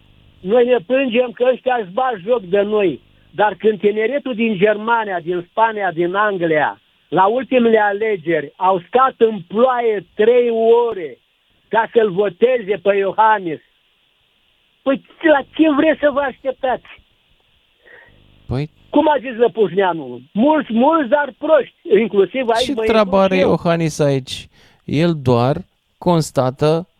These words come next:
Speaker 2: o lege că e ok și o promulgă. N-are niciun fel de influență sau putere.
Speaker 1: Dom'le,
Speaker 2: Chiar nu
Speaker 1: prostia
Speaker 2: are
Speaker 1: se
Speaker 2: la
Speaker 1: plătește.
Speaker 2: faza asta.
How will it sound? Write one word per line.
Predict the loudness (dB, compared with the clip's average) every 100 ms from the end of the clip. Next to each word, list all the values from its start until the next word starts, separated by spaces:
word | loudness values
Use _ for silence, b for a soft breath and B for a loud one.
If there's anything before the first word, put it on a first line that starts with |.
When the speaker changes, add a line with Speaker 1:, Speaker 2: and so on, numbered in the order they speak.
| _ _ _ -2
Speaker 2:
o | 0
lege | 2 0 -2 -2 -2 -4
că | -2
e | 0
ok | 0 -4 -6 -4 -4
și | -6 -8 -2
o | -2 -2
promulgă. | -2 0 0 0 -2
N-are | -4 -2 -2 0
niciun | -2 -2 -4 -4 -4 -4
fel | -2 -2 -2
de | 0
influență | -2 -4 -6 -4 -4 -8
sau | -6 -4 -4
putere. | -6 -8 -8 -12 _ _ _ _ _
Speaker 1:
Dom'le, | -4 -2 0 -2
Speaker 2:
Chiar | 2 2
nu | 2 2
Speaker 1:
prostia | 2
Speaker 2:
are | 2
Speaker 1:
se | 0 0
Speaker 2:
la |
Speaker 1:
plătește. | 0 0 0
Speaker 2:
faza | 0 -2
asta. | -4 -8